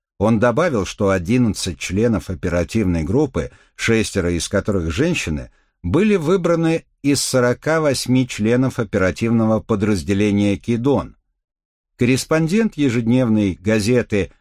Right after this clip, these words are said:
«Хеарец» Йоси Мелман, основываясь на записях камер видеонаблюдения и других данных, полученных в ходе расследования, также подчеркнул, что действия убийц были идентичны тому, что происходило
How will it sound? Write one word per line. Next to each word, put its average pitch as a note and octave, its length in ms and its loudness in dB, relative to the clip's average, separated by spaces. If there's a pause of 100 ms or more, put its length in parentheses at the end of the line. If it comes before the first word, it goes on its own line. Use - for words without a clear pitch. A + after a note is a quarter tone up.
(240)
«Хеарец» G#2+ 680 0 (180)
Йоси A2+ 440 2
Мелман, G#2+ 580 0 (560)
основываясь F3 720 0
на B2 140 2
записях B2 680 -2
камер C#3+ 400 0
видеонаблюдения F#2+ 1040 0
и E2+ 40 -2
других F#2 480 -2
данных, A#2+ 520 -2 (280)
полученных A#2 600 0
в - 60 -20
ходе F#2+ 340 -2
расследования, E2 840 -2 (300)
также B2 400 0
подчеркнул, D#3 800 -2 (160)
что - 240 -2
действия C#3 540 0
убийц A2+ 500 -2
были A2 420 0
идентичны F#2+ 720 -2
тому, A#2+ 480 0 (640)
что - 300 0
происходило G#2 920 0